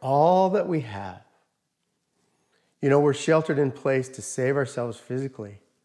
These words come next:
but because of what Christ did, we are saved way <laughs> beyond what this earth could ever do to us.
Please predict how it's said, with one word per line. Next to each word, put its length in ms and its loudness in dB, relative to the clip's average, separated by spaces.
but 160 -8
because 400 -2
of 100 -2
what 180 -2
Christ 540 -4
did, 300 -12
we 120 4
are 100 6
saved 360 0
way 800 4
<laughs> 0 -
beyond 680 2
what 220 2
this 320 -2
earth 480 2
could 160 -8
ever 240 -2
do 280 -2
to 300 -6
us. 360 -14